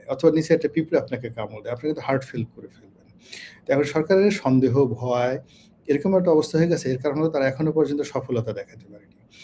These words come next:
এই সরকারের সাথে জনগণের কোনো ডাইরেক্ট, আ, কানেকশন নেই। তারা পুরোটাই একটা কল্পনার মধ্যে যে জনগণ আমাদেরকে বানিয়েছে, ছাত্র আমাদেরকে বানিয়েছে। মানে পুরো জিনিসটাই, আ, কল্পনাপ্রসূত। তো একটা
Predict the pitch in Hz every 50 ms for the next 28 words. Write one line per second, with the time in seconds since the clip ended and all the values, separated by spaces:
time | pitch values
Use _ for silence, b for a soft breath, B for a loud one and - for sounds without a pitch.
0 | B B B _ - 170 - 175 165 170 175 160 - 160 160 160 147 139 139 135
1 | 143 139 143 135 135 131 131 131 131 123 117 117 117 117 127 123 127 - - -
2 | 123 117 110 107 107 107 107 - 143 131 113 117 - - 110 92 - - _ _
3 | B B B B B B _ 180 180 180 180 180 175 190 196 190 214 202 190 -
4 | - 160 - - 143 135 135 143 139 127 120 117 110 110 120 120 123 123 139 131
5 | 131 127 120 127 120 117 117 113 113 117 117 123 113 110 107 110 104 101 101 -
6 | - 117 113 110 - - 123 120 - 127 113 113 113 110 110 113 113 107 107 107
7 | 110 107 104 98 - - 120 117 113 B B B B B B B B _ 139 139
8 | 135 - - 165 170 185 190 - - - - 117 156 190 247 - - - 123 120
9 | 113 160 233 - - - 123 120 120 120 - 131 117 110 - 120 107 101 - _
10 | 98 - - - - - _ _ _ B B B B B B B B _ - 151
11 | 151 - 214 196 165 180